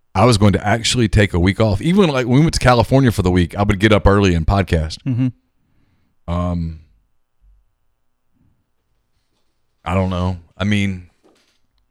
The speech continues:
Speaker 1: I look forward to going somewhere. I do.
Speaker 2: You are feeling it to, to go?
Speaker 1: To a degree. I mean, I'm, I'm fine. Um, but yeah, I, yeah, I, I'm not making, I don't wanna make it about me. I mean, our, our,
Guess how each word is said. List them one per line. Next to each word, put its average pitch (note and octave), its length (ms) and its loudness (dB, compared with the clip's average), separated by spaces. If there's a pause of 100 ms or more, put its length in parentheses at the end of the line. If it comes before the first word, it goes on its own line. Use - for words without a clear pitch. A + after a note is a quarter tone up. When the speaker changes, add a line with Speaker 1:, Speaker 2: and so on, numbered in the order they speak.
(180)
Speaker 1:
I G2+ 80 0
look A#2+ 160 2
forward A2+ 300 2
to E2+ 60 -2
going E2+ 300 0
somewhere. D#2+ 520 -8 (240)
I F#2 80 -4
do. F2+ 320 0
Speaker 2:
You E3 160 8
are - 140 6
feeling A#2+ 520 -2
it A#2 180 -12
to, A2+ 140 -10
to - 240 -14
go? A2+ 360 -6
Speaker 1:
To - 120 0
a - 40 0
degree. F#2+ 560 2
I G#2+ 40 -2
mean, F#2+ 140 -2
I'm, G#2+ 180 -4
I'm G#2+ 120 -2
fine. G#2+ 760 -2
Um, F2+ 440 -6 (360)
but - 180 -10
yeah, D#3+ 400 0 (300)
I, G2 100 -10 (1700)
yeah, G#2 340 2
I, G#2+ 140 -6 (1900)
I'm B2+ 80 2
not A2+ 140 -2
making, G#2+ 200 0
I C3+ 40 4
don't C#3 80 4
wanna A2 100 2
make G#2 120 2
it F#2+ 80 4
about F#2 240 0
me. F#2 360 2
I G2+ 60 -2
mean, G2+ 160 4
our, A2 200 2
our, A#2+ 280 0